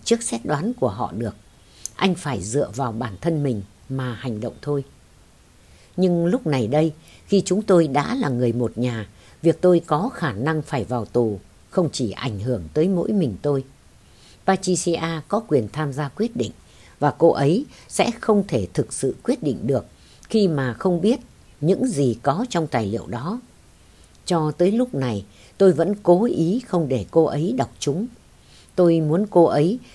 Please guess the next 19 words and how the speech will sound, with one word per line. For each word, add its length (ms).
có 160
thể 140
nói 280
rằng 340
mình 200
đã 160
không 320
biết 260
có 120
cái 320
gì 340
trong 200
những 200
thứ 160
đó. 320
Nhưng 340
nếu 220
lúc 220
này 320